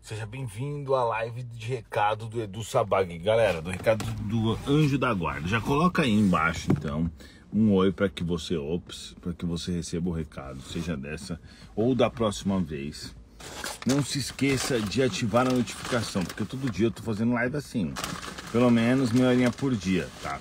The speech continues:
Galera, eu já queria dar um aviso, antes de tudo, que quem pediu, quem pagou a consulta da pupila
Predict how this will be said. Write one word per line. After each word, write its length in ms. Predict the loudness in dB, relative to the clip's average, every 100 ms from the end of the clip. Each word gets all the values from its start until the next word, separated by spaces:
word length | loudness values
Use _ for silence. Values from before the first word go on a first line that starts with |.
| -8 -12 -14 -12 -12 -14 -6 4
Galera, 220 | 6 6
eu 60 |
já 120 | 4 2
queria 240 | 2 4
dar 120 | 4
um 100 | 4
aviso, 500 | 4 4 2 0 -4 -6
antes 220 | -8 -8
de 80 | -14
tudo, 320 | -6 -4 -4 -8 -16 -20 -20 -20 -18 -8
que 100 | -4
quem 260 | 0 2
pediu, 520 | 2 0 0 -2 -2 -8 -16 -16 -18 -20 -20 -4
quem 120 | 0 2
pagou 400 | 4 2 2 2
a 60 |
consulta 460 | 2 -2 -2 -2 0
da 100 | -2
pupila 580 | -4 -10 -4 -2 -2